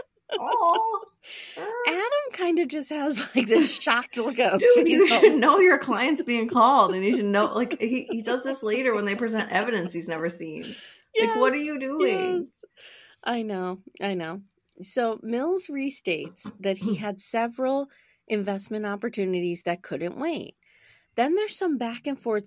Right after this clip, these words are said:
Speaker 2: bet-, between the D A, and the D A is like, "Do you know a Mister Thomas Harcourt?" Now, Gen X pro tip. <laughs>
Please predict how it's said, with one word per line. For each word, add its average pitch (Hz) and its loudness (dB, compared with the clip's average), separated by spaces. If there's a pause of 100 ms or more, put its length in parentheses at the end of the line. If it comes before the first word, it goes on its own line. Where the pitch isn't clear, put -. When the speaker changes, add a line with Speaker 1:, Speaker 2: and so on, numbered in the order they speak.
Speaker 2:
bet-, 190 -8
between 220 -4
the 190 -2
D 185 -4
A, 160 -2
and 156 -6
the 180 -4
D 214 -6
A 190 -2
is 180 -4
like, 170 -2 (480)
"Do 202 -4
you 208 -2
know 202 -2 (260)
a 180 0
Mister 170 -2
Thomas 170 -4
Harcourt?" - -8 (520)
Now, 233 2
Gen 359 2
X 320 0
pro 190 -2
tip. - -12 (480)
<laughs> - -12